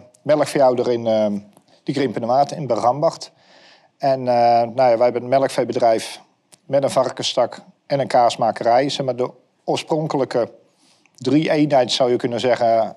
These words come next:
eh, van agrarische bedrijven in de Krimpende Maat. Ehm, de, de varkens waren altijd om de kaaswei, het restproduct van de kaasmakerij,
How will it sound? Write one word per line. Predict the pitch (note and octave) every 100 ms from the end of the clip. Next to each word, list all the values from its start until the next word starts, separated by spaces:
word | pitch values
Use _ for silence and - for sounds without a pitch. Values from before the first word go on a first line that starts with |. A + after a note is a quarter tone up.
| _ _ _
eh, | B2+
van | G#2+ - A#2+ A#2 A2+ - -
agrarische | - A#2+ B2+ B2 B2 -
bedrijven | C3+ A#2+ A2+ A#2+ -
in | D#3
de |
Krimpende | B2 C3 G#2+ G#2+
Maat. | A2+ B2 C3+ - -
Ehm, | A#2 G#2+ G#2 G#2+ - - _ _ _
de, | C3+ A#2+
de | A2+
varkens | G#2+ A#2+ B2+ C3
waren | B2+ A#2
altijd | B2 A#2 A#2+ -
om | -
de | B2+
kaaswei, | - C3 C3+ C3+ B2 C3 B2+
het | - B2
restproduct | B2+ C3 D3 C3 B2
van | -
de | A#2+
kaasmakerij, | B2 A#2+ B2+ A#2 A#2+ B2 C3